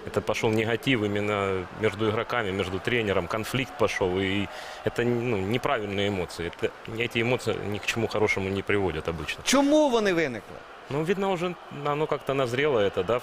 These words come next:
Speaker 1: в команде, и игроки, ну,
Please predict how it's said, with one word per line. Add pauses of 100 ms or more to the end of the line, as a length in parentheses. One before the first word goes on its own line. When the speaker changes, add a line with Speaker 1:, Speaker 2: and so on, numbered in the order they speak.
(140)
Speaker 1:
в
команде,
и
игроки, (760)
ну,